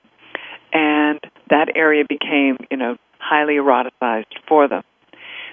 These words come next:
Then we have the zone orgasm, and this may be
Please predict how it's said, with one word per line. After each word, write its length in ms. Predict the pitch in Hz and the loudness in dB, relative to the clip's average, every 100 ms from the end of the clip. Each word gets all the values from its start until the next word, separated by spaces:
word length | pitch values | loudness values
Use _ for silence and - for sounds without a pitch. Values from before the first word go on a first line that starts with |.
| - 175 | -6 2
Then 220 | 226 285 320 | 4 4 0
we 240 | 330 - - | 0 -2 -2
have 560 | - - 50 50 50 - - - - - 156 | -8 -6 -6 -6 -10 -18 -20 -20 -20 -12 -4
the 420 | 156 160 156 160 - - - 151 - | -2 -2 -6 -10 -18 -20 -18 -10 2
zone 240 | 165 160 147 | 6 6 4
orgasm, 640 | 117 - - - - - - _ _ - | 2 2 -2 -4 -8 -16 -20 _ _ -8
and 120 | 165 | -2
this 180 | 180 - | -2 0
may 140 | 175 | -2
be 120 | 160 | -2